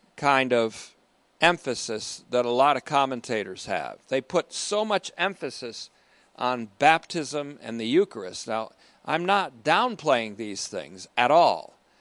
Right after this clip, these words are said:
but I don't think that the Word of God is as sacramentally oriented as a lot of writers make it out to be. I could change. As Dennis Miller said at the end of his rants,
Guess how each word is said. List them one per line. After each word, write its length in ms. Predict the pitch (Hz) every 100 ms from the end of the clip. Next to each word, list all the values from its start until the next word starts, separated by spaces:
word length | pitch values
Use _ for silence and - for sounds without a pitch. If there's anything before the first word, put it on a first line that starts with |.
| _ _ _ _ -
but 200 | 135 135
I 380 | 143 160 165 156 _ 151 117
don't 320 | 180 269 -
think 440 | - 220 196 180
that 260 | - 143 -
the 100 | 143
Word 260 | 139 180 180
of 200 | 135 127
God 400 | 147 143 135 -
is 320 | 156 143 123 -
as 380 | 135 127 113 -
sacramentally 1200 | - - - 220 226 - 175 151 175 190 160 135 127
oriented 800 | 160 170 156 120 98 98 95 -
as 260 | - 127 113
a 60 | 123
lot 260 | 135 139
of 160 | 127 113
writers 540 | 135 135 104 92 - - 107
make 280 | 117 123
it 100 | 113
out 260 | 113 120 -
to 80 | 101
be. 440 | 98 107 57 - _ _ _ _ _ _ _ _ _ _ _ -
I 160 | 139
could 160 | 160 165
change. 800 | - 226 226 180 190 - - - _ _ _ _ _ _ _ _ _ _ _
As 180 | 120 107
Dennis 380 | 147 160 156 143
Miller 300 | 156 165 139
said 380 | - 131 131 -
at 180 | 117 -
the 180 | 120
end 140 | 127 131
of 100 | 117
his 240 | 120 104
rants, 580 | 123 139 113 - - -